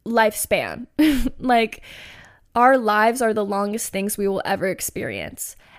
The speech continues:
And we are continuously with ourselves.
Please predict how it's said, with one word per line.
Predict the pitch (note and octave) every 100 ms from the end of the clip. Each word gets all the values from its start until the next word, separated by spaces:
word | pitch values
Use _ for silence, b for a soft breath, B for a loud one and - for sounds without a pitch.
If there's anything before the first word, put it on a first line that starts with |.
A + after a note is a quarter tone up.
| _
And | A#3+ A#3+ G#3
we | B3+ C4+ -
are | A3+ A3 A3 A3 A3 _ _ _ _ _
continuously | - C4+ B3+ - D4+ D4 C#4+ C4 C4 A#3 G#3+ G#3+ A3+ b b G#3+
with | A3+ A#3 -
ourselves. | A3+ G#3+ G#3+ - G#3+ G3+ G3 - -